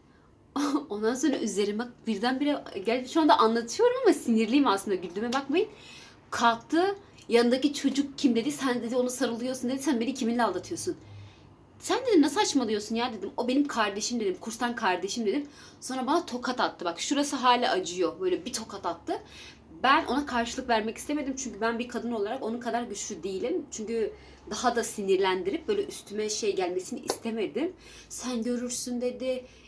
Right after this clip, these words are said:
"İşte görürsün, sen şöylesin," böyle saçma sapan ağzına alınmayacak kelimeler falan söyledi.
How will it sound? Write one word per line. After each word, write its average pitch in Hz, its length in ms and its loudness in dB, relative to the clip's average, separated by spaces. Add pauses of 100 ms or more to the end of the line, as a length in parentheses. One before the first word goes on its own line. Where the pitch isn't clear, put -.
"İşte - 380 -2
görürsün, 240 520 -2
sen 247 220 -4
şöylesin," 247 600 0
böyle 247 140 -4
saçma - 560 -2
sapan 254 240 -6
ağzına 220 340 0
alınmayacak 240 400 0
kelimeler 208 460 -2
falan 220 220 -2
söyledi. 202 500 -2